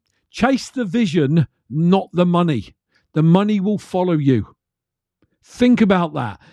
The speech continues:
Everyone's chasing Bitcoin number go up, but if we chase the vision of how Bitcoin can make a better world for our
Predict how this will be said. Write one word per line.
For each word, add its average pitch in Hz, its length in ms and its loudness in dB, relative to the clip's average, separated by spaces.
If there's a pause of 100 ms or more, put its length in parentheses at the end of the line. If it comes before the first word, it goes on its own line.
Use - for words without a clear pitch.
(240)
Everyone's 240 480 -2
chasing 247 580 -2
Bitcoin 226 460 0
number 202 360 -2
go 196 260 2
up, 202 220 -2
but 170 120 -2
if 165 140 -6
we 262 160 -2
chase - 520 -2
the 262 160 -8
vision 175 600 0 (400)
of 160 120 -8
how 196 160 2
Bitcoin 185 580 -4
can 180 160 -4
make 185 200 -2
a 180 60 0
better 185 300 2
world 165 400 2
for 156 240 -4
our 156 240 -2